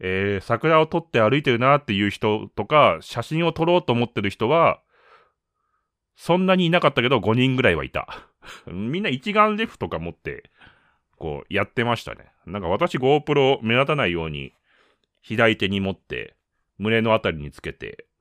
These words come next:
まあ、歩いてましたけど。うん。なんかこう、「撮ってますせー」っていうのをね、思いっきり前面に出しながら、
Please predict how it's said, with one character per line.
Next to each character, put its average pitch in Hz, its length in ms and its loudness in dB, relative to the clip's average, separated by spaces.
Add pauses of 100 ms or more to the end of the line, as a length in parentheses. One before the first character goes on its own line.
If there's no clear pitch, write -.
ま 80 240 -8
あ、 98 60 0
歩 113 80 0
い - 60 -4
て 76 80 -8
ま 64 100 -14
し - 60 -20
た 73 80 -18
け 64 80 -20
ど。 60 160 -16 (720)
う 95 40 -6
ん。 80 320 -8 (1000)
な 123 80 -10
ん 123 40 -6
か 101 80 -4
こ 95 380 -6
う、 - 80 -20
「撮 143 100 -4
っ 143 100 -12
て 208 120 2
ま 220 160 4
す - 140 -16
せ 180 80 -10
ー」 151 280 -8
っ - 40 -20
て 127 120 -14
い 120 100 -10
う 117 40 -10
の 107 120 -6
を 95 60 -4
ね、 92 100 -4
思 90 220 -4
い 151 40 -6
っ - 20 -20
き 165 140 -6
り 104 60 -12
前 123 140 0
面 180 200 -2
に 180 120 -4
出 165 120 0
し 170 120 -8
な 170 120 -2
が 139 100 0
ら、 87 540 0